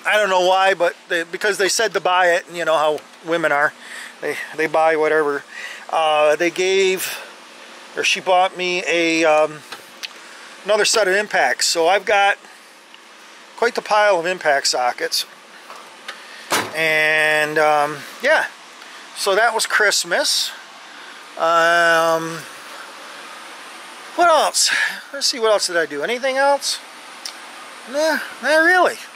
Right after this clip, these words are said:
So I think I've babbled on long enough. I'm gonna work on something. I'm gonna show you those videos. Hopefully I'll remember to put 'em in there when I edit.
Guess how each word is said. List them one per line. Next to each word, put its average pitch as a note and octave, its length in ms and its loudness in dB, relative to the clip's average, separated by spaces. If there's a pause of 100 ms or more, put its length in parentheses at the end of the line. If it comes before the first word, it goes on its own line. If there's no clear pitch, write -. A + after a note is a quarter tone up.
(600)
So B3 300 4 (160)
I G3 40 2
think C#4+ 200 -4
I've G#3+ 120 -2
babbled A#3+ 380 2
on G#3+ 240 2
long G3+ 240 2
enough. B3 420 2 (400)
I'm G#3 120 0
gonna A3+ 180 2
work A#3 240 2
on A3 220 4
something. A#3 640 0 (360)
I'm F#3+ 140 0
gonna G#3 140 0
show A3 260 4
you A3 180 2
those G#3 300 4
videos. G#3 480 4
Hopefully G3 380 2
I'll E3+ 160 4
remember F3 320 0
to F3 80 -4
put F3 180 2
'em F3 120 0
in A3+ 100 2
there A3 200 2
when E3+ 120 4
I D#3 80 4
edit. G#3+ 340 2